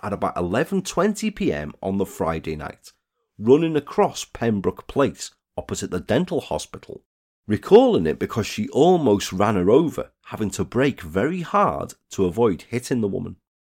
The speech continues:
She said that she was running across the street towards a man who was standing beside some railings. The man was described as being five foot ten inches tall to six foot,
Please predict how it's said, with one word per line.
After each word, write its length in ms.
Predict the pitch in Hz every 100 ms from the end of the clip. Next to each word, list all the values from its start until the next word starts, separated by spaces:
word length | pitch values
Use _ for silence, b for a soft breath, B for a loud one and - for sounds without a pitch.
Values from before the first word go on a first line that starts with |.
| _ _ _ _ _
She 200 | - 214
said 260 | - 220 220
that 180 | 233 -
she 140 | 233
was 200 | 220 -
running 360 | 123 208 247 240
across 340 | - 196 -
the 100 | 202
street 380 | - - 143 -
towards 480 | - 110 139 135 -
a 60 |
man 460 | 139 202 160 76 - -
who 100 | 101
was 120 | -
standing 600 | - 147 170 127 92 87
beside 500 | 98 - 85 98 -
some 260 | 92 78
railings. 720 | 73 80 101 76 90 - - _ _ _ _ _ _ _ _ _ _ _
The 100 | 101
man 300 | 101 156 143
was 160 | 120 -
described 600 | 98 - 123 123 110 95
as 100 | 98
being 360 | - 98 90 82 _ _ _
five 260 | - 143 151
foot 180 | 156 -
ten 180 | 151
inches 340 | 143 139 135 -
tall 320 | - 120 185
to 120 | -
six 380 | - - 104 -
foot, 380 | - 165 -